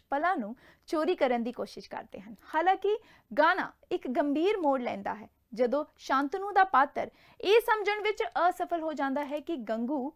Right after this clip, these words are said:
ਕੀ ਚਾਹੁੰਦੀ ਹੈ। ਉਹ ਸਿਰਫ ਕੇਅਰ ਅਤੇ ਅਫੈਕਸ਼ਨ ਲੱਭਦੀ ਹੈ,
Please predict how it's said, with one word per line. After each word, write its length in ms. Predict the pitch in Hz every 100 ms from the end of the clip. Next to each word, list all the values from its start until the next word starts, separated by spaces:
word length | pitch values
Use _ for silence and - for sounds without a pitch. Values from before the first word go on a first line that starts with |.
| _
ਕੀ 160 | 311 311
ਚਾਹੁੰਦੀ 380 | 247 185 180
ਹੈ। 140 | 185 - _ _ -
ਉਹ 60 | 233
ਸਿਰਫ 340 | - 320 294 _ -
ਕੇਅਰ 260 | 311 277 - -
ਅਤੇ 240 | 247 302 262
ਅਫੈਕਸ਼ਨ 440 | - 277 - 311
ਲੱਭਦੀ 360 | 214 190 214
ਹੈ, 100 | 214